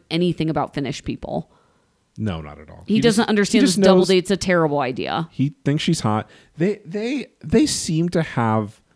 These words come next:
Speaker 2: a genuine rapport in the I T Ms where her personality comes out a little bit.
Speaker 1: Yeah, I could see them, like, I think that they probably have a genuine connection, but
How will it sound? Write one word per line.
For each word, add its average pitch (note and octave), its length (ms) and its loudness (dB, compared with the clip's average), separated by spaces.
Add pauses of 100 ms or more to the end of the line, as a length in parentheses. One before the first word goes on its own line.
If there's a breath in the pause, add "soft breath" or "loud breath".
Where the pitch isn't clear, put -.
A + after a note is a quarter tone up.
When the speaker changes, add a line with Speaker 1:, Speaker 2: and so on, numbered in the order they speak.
(580)
Speaker 2:
a G2 420 0 (100)
genuine G#2 720 0
rapport F2+ 920 -4
in F2+ 140 -6
the F2+ 120 -6
I F2+ 160 -6
T F2 260 -6
Ms F2 460 -8 (120)
where G2 200 -2
her A2 160 -2
personality F#2+ 720 -4
comes F2 340 -8
out D#2 380 -8
a E2+ 80 -12
little D2+ 260 -12
bit. - 260 -18 (1160 loud breath)
Speaker 1:
Yeah, B3 540 4
I C#4+ 120 -2
could F#4 200 -6
see G#4 240 -6
them, B4 260 -4
like, E4+ 300 0
I C#4 120 -2
think F#4+ 180 -2
that G#4 100 -6
they G#4 80 0
probably C4 360 -4
have G#3+ 180 -2
a G#3 40 -4
genuine G3 420 -2
connection, G3 580 -2
but G#3 240 0